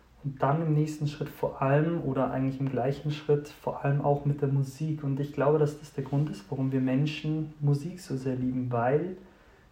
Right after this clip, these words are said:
die Musik mit ihren Steigerungen, mit ihren leisen Parts, mit ihren sanften Parts,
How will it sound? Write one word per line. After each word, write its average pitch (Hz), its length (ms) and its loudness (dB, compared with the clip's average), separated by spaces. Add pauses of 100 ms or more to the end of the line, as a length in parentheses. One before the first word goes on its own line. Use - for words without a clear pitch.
(140)
die 147 60 0
Musik 151 840 0 (280)
mit 139 260 -2
ihren 143 360 4
Steigerungen, 131 1000 2
mit 123 220 -4
ihren 131 300 -4
leisen 139 500 0
Parts, 143 500 -8
mit 131 160 -8
ihren 127 180 -4
sanften 139 540 -6
Parts, 139 420 -6